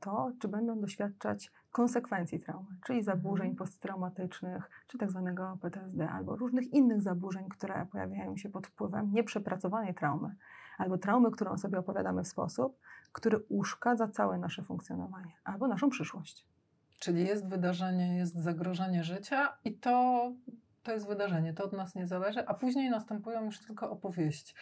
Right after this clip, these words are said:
Speaker 2: Jaką
Speaker 1: Mhm.
Speaker 2: historię sobie można opowiedzieć po
Speaker 1: Mhm.
Speaker 2: wojnie?
Speaker 1: Można opowiedzieć sobie różne historie i to zależy od tego, komu opowiadamy,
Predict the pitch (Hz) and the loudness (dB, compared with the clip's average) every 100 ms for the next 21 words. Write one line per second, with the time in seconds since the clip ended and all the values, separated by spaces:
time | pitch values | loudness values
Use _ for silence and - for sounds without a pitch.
0 | - 311 214 185 190 - 175 160 151 156 | -4 0 4 6 4 4 4 4 4 4
1 | 156 156 165 156 160 160 156 151 151 151 | 4 4 2 -2 -2 -2 0 0 -2 -4
2 | - 165 165 190 208 - _ _ - 160 | -4 0 2 2 -4 -8 _ _ -2 2
3 | 165 156 151 151 - _ _ - - - | 4 4 4 0 -6 _ _ -20 -14 0
4 | 226 233 233 220 214 214 - 208 214 214 | 4 6 4 2 0 0 2 2 4 4
5 | 208 208 202 - 220 233 220 214 220 208 | 2 0 -2 2 2 2 0 0 0 2
6 | 214 214 - 214 196 202 202 208 208 202 | 2 0 0 0 2 0 -2 0 2 2
7 | 180 190 190 185 185 196 220 | -2 -4 -4 -2 -2 -2 -2